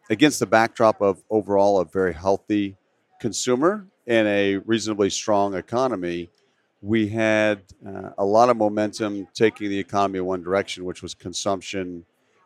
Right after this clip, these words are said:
and spending and consumer confidence. And then we had this counter momentum, which was largely related to the uncertainty around trade and the unpredictability of the future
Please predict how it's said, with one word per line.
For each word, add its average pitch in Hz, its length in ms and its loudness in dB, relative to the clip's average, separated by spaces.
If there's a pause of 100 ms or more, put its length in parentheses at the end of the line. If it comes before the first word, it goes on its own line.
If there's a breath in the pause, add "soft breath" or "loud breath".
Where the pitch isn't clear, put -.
and 92 560 -4
spending 95 800 -4
and 90 120 -12
consumer 95 320 -12
confidence. 98 520 -2
And 101 180 -8
then 135 160 0
we 135 160 2
had 120 240 2
this 113 240 -2
counter 139 420 0
momentum, 95 720 -2 (600)
which 101 240 -6
was 101 400 0
largely 110 600 4 (300)
related 104 380 0
to 92 80 -16
the 98 180 -4
uncertainty 101 600 -4
around 85 320 -8
trade 95 580 0 (720)
and 98 180 -6
the 92 100 -4
unpredictability 95 840 -2
of 80 120 -6
the 85 100 -10
future 90 640 -8